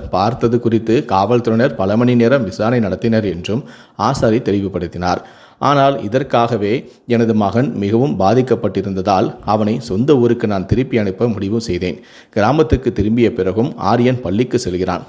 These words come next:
ஆனால் அவன் இன்னமும் தொலைத்தவன் போலவே இருக்கிறான். ஒவ்வொரு முறையும் அவனுடைய கைபேசி ஒலிக்கும் போதும் அவன் பயப்படுகிறான்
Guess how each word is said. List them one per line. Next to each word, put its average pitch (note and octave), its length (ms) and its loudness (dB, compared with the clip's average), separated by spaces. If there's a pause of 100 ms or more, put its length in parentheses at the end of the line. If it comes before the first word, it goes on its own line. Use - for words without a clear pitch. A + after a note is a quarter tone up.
(160)
ஆனால் A#2 320 2
அவன் G#2 340 0
இன்னமும் A#2+ 500 0
தொலைத்தவன் B2+ 580 0
போலவே G#2 420 0
இருக்கிறான். F2 440 -6 (360)
ஒவ்வொரு D#3+ 300 4
முறையும் C3 340 2
அவனுடைய A2 360 2
கைபேசி B2 560 0
ஒலிக்கும் G2 400 0
போதும் A2+ 320 2 (160)
அவன் G#2 260 2 (100)
பயப்படுகிறான் G2+ 680 0